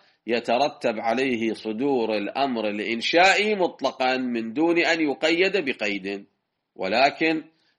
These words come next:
بلحاظ المرتبة الثانية وهي مرتبة الفعلية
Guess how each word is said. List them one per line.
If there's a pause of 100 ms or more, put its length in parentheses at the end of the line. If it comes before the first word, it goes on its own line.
(120)
بلحاظ
المرتبة
الثانية (520)
وهي
مرتبة
الفعلية